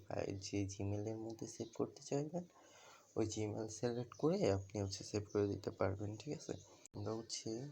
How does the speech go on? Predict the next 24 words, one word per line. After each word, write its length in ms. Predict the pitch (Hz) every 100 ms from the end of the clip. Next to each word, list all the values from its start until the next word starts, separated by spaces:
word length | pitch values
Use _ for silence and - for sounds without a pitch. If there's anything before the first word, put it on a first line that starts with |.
| -
আহ, 220 | 107 101 98
আমাদের 340 | 104 104 107 104
ড্রাইভে 380 | 98 98 98 101
চলে 300 | - 104 104
যাব, 140 | 107 - - - _ -
কারণ 160 | 107 101
আমাদের 340 | 101 101 98
ড্রাইভে 320 | - 101 104
কিছু 220 | 104 104 -
কাজ 240 | 113 110 117
আছে, 320 | - - 135
ওই 120 | 104 101
কাজগুলো 420 | 104 98 - 107
আমাদেরকে 480 | 107 107 98 120 139 -
সম্পন্ন 440 | - 104 107 104 101
করতে 220 | 101 -
হবে। 100 | 104 - - - - - - - -
তো 60 | - 123
এখান 300 | 117 131 131
থেকে 220 | 135 135
হচ্ছে 260 | 131 -
আমরা 220 | 120 113 110
Google 420 | 110 104 110 107
Drive-এ 340 | 107 104 107